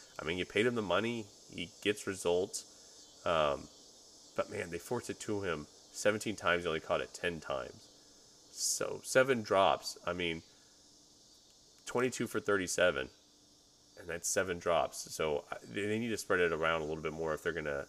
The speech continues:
if they're gonna put up some, some numbers on some of these tougher teams that are in that division. Um, they almost got smoked in the, the first half.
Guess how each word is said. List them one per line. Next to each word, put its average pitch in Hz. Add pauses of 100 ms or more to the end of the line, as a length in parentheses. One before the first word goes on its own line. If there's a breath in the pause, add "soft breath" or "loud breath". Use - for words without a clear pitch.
(600)
if 101
they're 95
gonna 90 (680)
put 131
up 110
some, 78 (260)
some 92
numbers 87
on 80
some 92
of 90
these 82
tougher 87
teams 90
that 85
are 82
in 85
that 78
division. 76 (420 loud breath)
Um, 80 (420 loud breath)
they 87
almost 120
got 101
smoked 98 (640 loud breath)
in 87
the, 80
the 87
first - (360)
half. 85